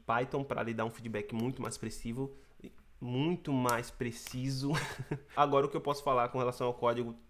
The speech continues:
tá relativamente bem legível, exceto alguns exemplos que eu trouxe aqui, por exemplo, na pasta Digital Marketplace,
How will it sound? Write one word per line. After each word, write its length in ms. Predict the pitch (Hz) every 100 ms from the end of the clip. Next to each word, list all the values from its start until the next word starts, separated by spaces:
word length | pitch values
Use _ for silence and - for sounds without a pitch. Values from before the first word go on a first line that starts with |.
| -
tá 420 | 139 127 113 - -
relativamente 500 | 135 135 131 123 120
bem 160 | 123
legível, 560 | 123 117 120 135 143 - - -
exceto 520 | 127 120 127 123 123
alguns 340 | 120 117 123 120
exemplos 340 | 113 113 117
que 80 | 120
eu 40 |
trouxe 240 | 110 117 113
aqui, 140 | 120
por 180 | 113 113
exemplo, 320 | 107 110 104
na 80 | 104
pasta 580 | - 110 113 - 113 107
Digital 300 | 107 107 110
Marketplace, 640 | 110 - 117 113 117